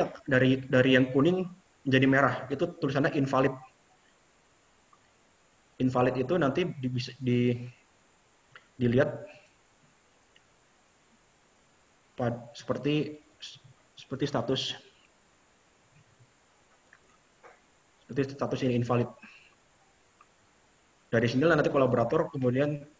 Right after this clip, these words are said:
dari, dari sini validada-, validator akan menghubungi kolaborator bahwa ada,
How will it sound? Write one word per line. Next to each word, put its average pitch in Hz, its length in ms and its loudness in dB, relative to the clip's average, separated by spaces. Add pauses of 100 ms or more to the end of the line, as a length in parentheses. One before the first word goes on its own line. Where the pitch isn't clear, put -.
(180)
dari, 131 240 2
dari 123 160 4
sini 175 160 0
validada-, 117 640 2
validator 143 600 2
akan 156 100 0
menghubungi 143 320 2
kolaborator 135 640 0
bahwa 123 400 0
ada, 120 240 -2